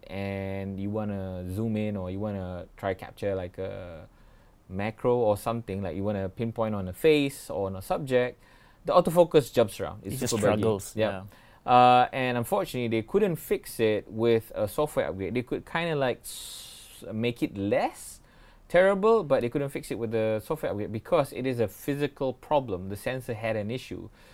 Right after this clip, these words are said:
Speaker 1: With the S twenty-one series, uh, the one oh eight camera is across range, right?
Speaker 2: Oh, no, uh, one, it's only for the Ultra.
Speaker 1: For the Ultra,
Speaker 2: Yep.
Speaker 1: okay. So, uh, with the S twenty-one series, the one oh eight camera is fixed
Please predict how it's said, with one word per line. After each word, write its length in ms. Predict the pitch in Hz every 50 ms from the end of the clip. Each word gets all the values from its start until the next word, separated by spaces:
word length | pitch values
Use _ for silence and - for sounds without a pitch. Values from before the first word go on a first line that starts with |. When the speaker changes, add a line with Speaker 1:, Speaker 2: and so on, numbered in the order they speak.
| - - - -
Speaker 1:
With 240 | 143 214 247 214 190
the 320 | 170 160 147 139 139 139 -
S 160 | - 151 147 -
twenty-one 320 | 143 127 127 147 180 196
series, 580 | 190 - 143 131 127 123 123 117 - - - -
uh, 320 | 117 117 117 117 117 117 113
the 80 | 117 117
one 120 | 135 147
oh 80 | 151 151
eight 140 | 147 143
camera 260 | 147 139 139 139 135 -
is 180 | 98 113 107
across 320 | - - - - 117 107 113
range, 300 | 117 131 120 98 - -
right? 200 | - - - - - _ _ _ - _ -
Speaker 2:
Oh, 80 | 160 156
no, 140 | 156 143 120
uh, 120 | - 143 147
one, 160 | 143 156 156
it's 160 | 143 160 -
only 140 | 143 143 147
for 120 | - -
the 120 | 120 113 -
Ultra. 200 | 113 113 - 120
Speaker 1:
For 20 | 113
the 120 | 117 -
Ultra, 360 | - 139 143 - - 98 73 -
Speaker 2:
Yep. 120 | 98 87
Speaker 1:
okay. 200 | 95 90 101 117
So, 460 | - - 107 101 98 98 98 98 101 101
uh, 420 | - 107 104 101 101 101 101 104
with 260 | 110 139 208 226 - -
the 480 | 139 131 131 127 123 120 117 110 - -
S 220 | - 131 - -
twenty-one 540 | - - 139 135 131 127 131 147 180 196 190
series, 360 | - 151 131 131 131 127 -
the 100 | - 117
one 140 | 117 131 131
oh 100 | 107 107
eight 120 | 117 -
camera 340 | - 120 123 123 120 113 - -
is 220 | 101 107 104 -
fixed 520 | - - - - 214 214 - - - -